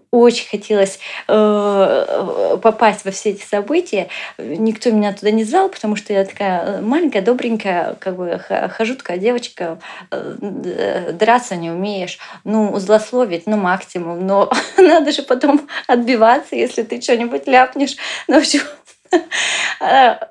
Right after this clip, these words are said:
я думаю, ну, надо тогда самой разборки организовать. И, в общем-то, пару раз у меня получилось. <laughs> Я посмотрела, это интересно. И даже в детстве у меня была мечта, чтобы вы понимали, в шестнадцать лет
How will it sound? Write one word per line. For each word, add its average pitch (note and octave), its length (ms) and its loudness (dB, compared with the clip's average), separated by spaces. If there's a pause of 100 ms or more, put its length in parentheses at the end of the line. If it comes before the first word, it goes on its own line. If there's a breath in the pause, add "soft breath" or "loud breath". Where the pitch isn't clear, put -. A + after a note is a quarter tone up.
(140)
я A3+ 180 4
думаю, G#3 280 -2
ну, G#3 100 2
надо A3+ 260 4
тогда G#3 400 -2
самой B3 400 0
разборки G3+ 480 0
организовать. F#3 760 -2
И, G3 300 -2
в F#3 200 -4
общем-то, F#3+ 340 -6
пару F#3 280 0
раз F#3 240 -4
у G3 40 -8
меня F#3+ 120 -6
получилось. A3+ 640 -2
<laughs> - 1800 -4
Я F#4 180 6
посмотрела, F4+ 760 4
это C#4+ 260 4
интересно. D4 520 2 (140)
И B3 100 2
даже A3+ 360 4
в G#3+ 100 -6
детстве C#4+ 420 4
у G3 40 -4
меня G#3 160 2
была G3+ 260 4
мечта, C4+ 480 2
чтобы G3+ 240 -8
вы G3+ 80 -12
понимали, G#3 420 0
в F3+ 40 -12
шестнадцать F#3 360 -2
лет F4+ 160 4